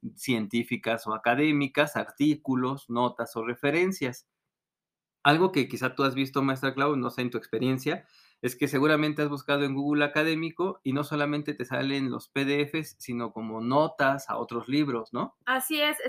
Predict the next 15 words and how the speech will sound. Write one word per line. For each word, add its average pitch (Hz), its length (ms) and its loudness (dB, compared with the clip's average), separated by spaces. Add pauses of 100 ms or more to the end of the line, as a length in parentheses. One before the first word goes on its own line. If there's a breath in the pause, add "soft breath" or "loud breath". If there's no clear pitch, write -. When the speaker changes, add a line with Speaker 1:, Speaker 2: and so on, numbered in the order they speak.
Speaker 2:
sí, 349 120 -2
lo 294 180 0
que 226 80 -6
pasa 254 300 -8
es - 80 -10
que 294 220 -8
el 240 140 -4
buscador 208 800 0
justamente 208 640 -8
de 185 120 0
Google 180 420 -2
académico 165 720 -4
lo 175 260 2
que 143 100 -6
permite 196 760 -4